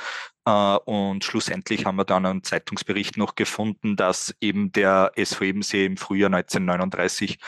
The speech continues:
aus dem Meisterschaftsbetrieb dann schon ausgestiegen ist. Mm, wahrscheinlich aufgrund von personellen Engpässen würde ich mal ein-, annehmen, äh, dass die jungen Männer eben,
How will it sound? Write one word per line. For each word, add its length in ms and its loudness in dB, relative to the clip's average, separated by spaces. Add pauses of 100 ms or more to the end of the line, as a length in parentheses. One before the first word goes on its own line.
(240)
aus 220 -2
dem 160 0
Meisterschaftsbetrieb 960 -2
dann 140 0
schon 180 0
ausgestiegen 680 -4
ist. 280 -4 (800)
Mm, 360 -2
wahrscheinlich 500 0
aufgrund 400 2
von 140 0
personellen 1000 2
Engpässen 640 0
würde 140 2
ich 100 -8
mal 160 4
ein-, 280 -4 (300)
annehmen, 640 0 (200)
äh, 340 0
dass 300 0 (120)
die 100 0
jungen 300 2
Männer 260 0
eben, 340 -4